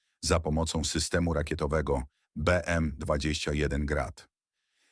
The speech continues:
Ten ostrzał spowodował straty do dwóch plutonów piechoty, co jest znaczącym ciosem w zdolności operacyjne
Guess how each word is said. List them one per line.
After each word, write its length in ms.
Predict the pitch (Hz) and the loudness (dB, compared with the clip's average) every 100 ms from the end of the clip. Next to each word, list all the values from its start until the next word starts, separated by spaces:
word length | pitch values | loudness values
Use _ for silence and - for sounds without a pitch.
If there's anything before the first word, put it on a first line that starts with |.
| _ - | _ 2
Ten 200 | 98 107 | 4 6
ostrzał 540 | 131 135 - 104 90 | 4 2 0 0 0
spowodował 560 | 87 95 87 87 92 82 | 0 0 2 2 2 2
straty 440 | - - 90 98 | 0 0 0 0
do 160 | 82 78 | 2 0
dwóch 340 | 69 87 80 | 0 0 0
plutonów 460 | - 92 90 87 82 | 0 0 2 0 0
piechoty, 560 | 85 - 87 73 67 67 - _ _ _ | -2 0 -2 -2 -8 -10 -14 _ _ _
co 200 | - 90 | 0 2
jest 280 | 82 78 - | 2 0 -6
znaczącym 760 | 76 78 80 80 107 104 - 95 | -4 0 2 2 0 2 0 0
ciosem 440 | - 87 82 73 | 0 0 0 -4
w 60 | 67 | -2
zdolności 460 | 80 78 78 - | -2 0 -2 -2
operacyjne 680 | 80 82 71 69 69 65 71 | -2 -2 -2 -2 -2 -2 -2